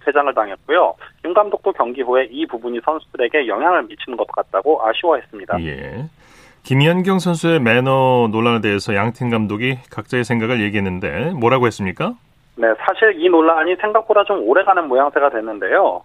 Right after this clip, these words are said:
Speaker 1: 김연경이라는 스타의 파급 효과를 짐작케 하는 대목이죠.
Speaker 2: 네.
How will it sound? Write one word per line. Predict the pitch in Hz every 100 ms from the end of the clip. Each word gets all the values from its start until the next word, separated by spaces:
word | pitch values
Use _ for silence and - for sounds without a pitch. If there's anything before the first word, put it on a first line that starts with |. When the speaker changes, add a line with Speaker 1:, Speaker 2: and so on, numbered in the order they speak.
| _
Speaker 1:
김연경이라는 | - 160 220 214 208 196 185 175
스타의 | - - 165
파급 | 165 214 220 -
효과를 | - - 160 151
짐작케 | - 117 - -
하는 | 156 127
대목이죠. | 107 127 110 - 143 113 82
Speaker 2:
네. | 80 73